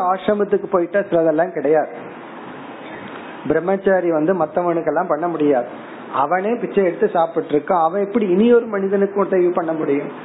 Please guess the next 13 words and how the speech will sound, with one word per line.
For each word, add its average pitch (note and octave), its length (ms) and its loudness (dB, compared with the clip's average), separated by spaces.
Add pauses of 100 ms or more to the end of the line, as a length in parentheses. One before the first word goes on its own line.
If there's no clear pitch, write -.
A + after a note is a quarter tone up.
(160)
வானப்பிரஸ்தாசிரமம்னா G3 1200 2
ரிட்டையர்மெண்ட் F#3 720 0
ஆயாச்சு, C#3+ 600 2 (280)
அவன் A3+ 280 2
மற்றவங்களை A3 680 2
சார்ந்து E3 380 2
இருக்கிறான். C#3 480 0
சன்னியாசி G3+ 600 2
அதை F3+ 240 2
விட A3 180 2
அவனுக்கு F3 320 -2
ஒண்ணு D3+ 200 2
இல்லை. C3 220 4